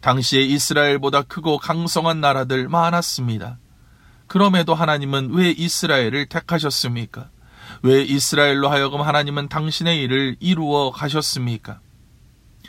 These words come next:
여러분, 신명기 칠 장 칠 절 말씀 보면 "여호와께서 너희를 기뻐하시고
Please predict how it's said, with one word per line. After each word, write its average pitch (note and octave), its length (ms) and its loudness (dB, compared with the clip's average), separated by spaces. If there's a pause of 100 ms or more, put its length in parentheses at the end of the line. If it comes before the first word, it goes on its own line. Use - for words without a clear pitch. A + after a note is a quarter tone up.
(520)
여러분, F#3 200 6
신명기 F#3+ 440 2
칠 F#3 180 -2
장 E3 160 0
칠 F#3 160 -2
절 E3 160 0
말씀 C#3+ 360 -4
보면 A#2 440 -2
"여호와께서 B2+ 720 0
너희를 B2+ 320 0
기뻐하시고 D3 920 -4